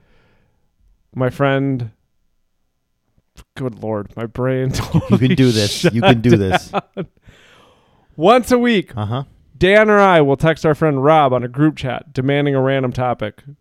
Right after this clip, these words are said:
Speaker 1: The rule is first thought, best thought. Rob has to give us the first thought that comes to his mind. And that is Rob's random topic.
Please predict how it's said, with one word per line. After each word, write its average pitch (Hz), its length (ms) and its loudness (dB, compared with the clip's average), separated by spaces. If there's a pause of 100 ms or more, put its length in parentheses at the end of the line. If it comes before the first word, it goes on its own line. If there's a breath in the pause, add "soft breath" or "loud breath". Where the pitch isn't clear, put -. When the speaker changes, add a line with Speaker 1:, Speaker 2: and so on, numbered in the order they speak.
(140)
Speaker 1:
The 123 60 -8
rule 127 260 0
is 123 80 -6
first - 260 -6
thought, 127 200 -6
best 143 220 -4
thought. 139 320 -2 (580)
Rob 147 260 4
has 156 180 0
to 156 80 -8
give 143 140 -2
us 135 80 -2
the - 80 -20
first 139 240 -4
thought 131 160 -2
that 123 80 -12
comes 123 220 -8
to 120 80 -8
his 110 120 -6
mind. 135 420 -4 (1500)
And 120 100 -8
that 110 140 -6
is 104 100 -12
Rob's 107 280 -6
random 113 200 -8
topic. 113 400 -12